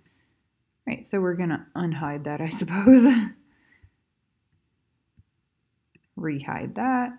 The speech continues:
and then scroll all the way down to these guys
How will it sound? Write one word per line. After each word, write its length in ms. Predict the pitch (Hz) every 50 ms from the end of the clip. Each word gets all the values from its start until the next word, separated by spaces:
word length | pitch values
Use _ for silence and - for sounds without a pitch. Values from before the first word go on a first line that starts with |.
| _ -
and 120 | - 160 156
then 220 | 151 151 151 151
scroll 360 | - - - - 135 131 123
all 180 | 151 156 151 151
the 100 | 156 151
way 180 | 156 151 156
down 720 | 165 180 208 214 214 214 214 208 208 208 214 208 214 214 214 - - _ _ _ _ _ _ _ _ _ _ _ _ _ _ _ _ _ - - _ _ _ _ _ _ - - - _
to 160 | - - 185 175
these 280 | - 226 240 233 233
guys 680 | - - 233 233 226 226 226 226 226 226 226 226 -